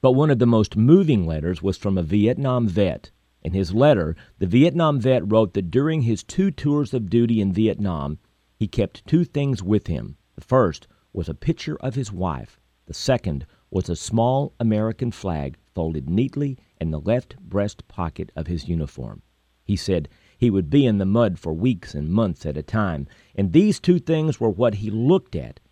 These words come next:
to keep him connected with reality. He wrote in his letter, "Thanks for protecting what those of us who were in Vietnam held so dearly."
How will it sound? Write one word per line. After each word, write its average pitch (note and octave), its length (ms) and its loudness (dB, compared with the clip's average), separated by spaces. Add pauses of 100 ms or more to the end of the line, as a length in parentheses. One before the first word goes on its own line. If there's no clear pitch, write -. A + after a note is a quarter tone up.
to F#2 100 -4
keep - 320 -2
him C#3 180 -4
connected C3 680 -6 (300)
with E2 220 -4
reality. D#2+ 640 -2 (460)
He F2+ 140 -4
wrote G2 360 4
in F2 100 0
his F2 180 -4
letter, E2 340 0 (280)
"Thanks E3+ 360 2
for B2+ 140 -2
protecting G#2+ 800 -2 (220)
what G#2+ 200 0
those D#3+ 360 4
of C3 140 0
us A#2+ 300 2 (100)
who B2 120 2
were G#2 160 -2
in G#2+ 160 0
Vietnam F2 760 -2 (320)
held G#2 320 -2
so F#2 320 -2
dearly." D2 540 -8